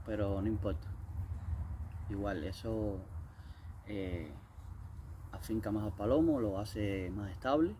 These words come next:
Y Y nada, ahí va cogiendo edad.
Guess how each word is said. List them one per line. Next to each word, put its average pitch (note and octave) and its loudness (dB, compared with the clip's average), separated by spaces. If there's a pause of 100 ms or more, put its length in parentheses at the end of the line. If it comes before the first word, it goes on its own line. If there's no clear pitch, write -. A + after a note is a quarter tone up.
(840)
Y G2 2 (600)
Y G2+ -6
nada, D3+ 2
ahí G#2+ 4
va A2+ 4
cogiendo A2 4
edad. F2 2